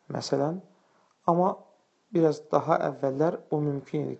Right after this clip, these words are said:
ki, e, haqq çatmayan insanlar, onlara İslam dəvəti çatmayıb, İslam barəsi heç şey eşitməyiblər. Bu tip insanlar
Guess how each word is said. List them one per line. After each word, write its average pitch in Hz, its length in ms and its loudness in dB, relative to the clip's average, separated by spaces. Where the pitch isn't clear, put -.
ki, 175 120 0
e, 73 100 -2
haqq - 300 -4
çatmayan 151 520 -8
insanlar, 65 560 -6
onlara 131 380 0
İslam - 500 -2
dəvəti 120 420 -2
çatmayıb, 127 580 -4
İslam 139 340 -4
barəsi 131 280 -4
heç 147 100 -10
şey 156 140 -6
eşitməyiblər. - 640 -10
Bu 214 100 2
tip 190 260 -2
insanlar 147 960 -2